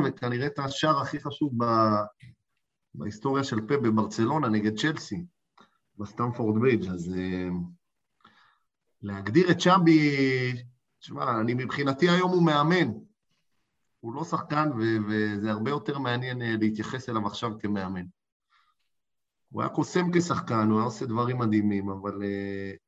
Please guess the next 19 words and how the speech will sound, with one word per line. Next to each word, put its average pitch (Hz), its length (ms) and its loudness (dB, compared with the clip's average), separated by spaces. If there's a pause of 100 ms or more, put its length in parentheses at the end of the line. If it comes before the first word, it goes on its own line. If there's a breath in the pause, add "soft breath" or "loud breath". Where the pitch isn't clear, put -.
(1120)
כמאמן 110 600 0
הוא 123 380 -2
כתב 190 340 2
קצת - 180 -2
את 190 60 -4
ההיסטוריה 127 440 -2
שלו, 113 280 -2
אבל 123 180 -2
היא 135 100 -4
רק 170 160 -2
בהתחלה. 180 320 -10 (500)
ובוא 127 340 0
נראה, 208 220 2 (640)
אני 120 120 -4
עוד 139 140 -2
לא 156 80 2
יודע 160 200 2
להגדיר 151 360 2
אותו, 110 360 -4